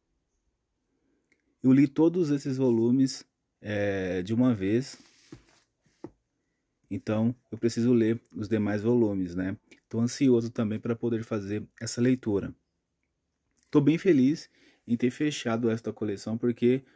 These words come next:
como já mencionei, foi um mangá que eu gostei bastante, né? One Piece tá aqui, mas não tem nada a ver com a série. Então, coleção fechada, ainda bem. Com os valores atuais,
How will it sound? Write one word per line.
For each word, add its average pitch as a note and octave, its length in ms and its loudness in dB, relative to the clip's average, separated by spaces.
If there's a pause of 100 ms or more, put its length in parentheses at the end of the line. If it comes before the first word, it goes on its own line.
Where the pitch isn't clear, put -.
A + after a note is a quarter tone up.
(120)
como A2+ 180 2
já A2 140 0
mencionei, A2 580 -2 (380)
foi A2 140 -2
um A2 40 4
mangá A2 300 2 (240)
que - 80 -6
eu A#2+ 60 4
gostei A#2 340 0
bastante, G#2+ 600 -4
né? F#2+ 240 -8 (560)
One G#2+ 200 0
Piece G#2 300 -8
tá G#2 100 -2
aqui, G#2 220 -4
mas G2+ 380 -6 (100)
não G#2 100 -8
tem A2 140 -10
nada G#2+ 220 -2
a - 20 -6
ver G2+ 140 -4
com A2 120 -6
a A2 80 -4
série. - 380 -10 (500)
Então, B2 440 0 (920)
coleção C#3 460 2
fechada, B2+ 680 -2 (420)
ainda B2 300 4
bem. A2 360 0 (340)
Com C#3+ 140 0
os C#3+ 100 -2
valores D3+ 500 0
atuais, A2+ 640 0